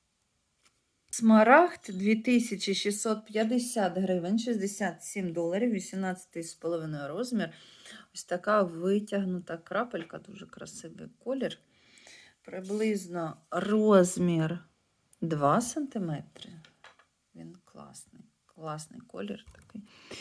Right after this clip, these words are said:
Ізумрудний. Хочу на нього так сказати.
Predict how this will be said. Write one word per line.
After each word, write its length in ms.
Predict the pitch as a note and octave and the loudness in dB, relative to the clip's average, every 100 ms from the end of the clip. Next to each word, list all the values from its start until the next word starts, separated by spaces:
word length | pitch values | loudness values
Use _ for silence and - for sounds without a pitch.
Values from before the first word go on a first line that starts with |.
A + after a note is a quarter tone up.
| - _ | -18 _
Ізумрудний. 1300 | G3+ G#3 G3 G#3 G#3 F#3+ E3+ D#3+ D#3 D3+ D#3 D3+ D#3 D#3 - _ _ _ _ | 2 2 4 6 8 8 4 0 -2 -2 0 0 -2 -6 -12 _ _ _ _
Хочу 380 | - - - F3 | -14 -14 -10 -6
на 140 | F3+ | -4
нього 260 | E3+ E3+ E3 | -4 -6 -8
так 200 | D#3+ - | -10 -14
сказати. 580 | - - - - - _ | -14 -16 -16 -16 -20 _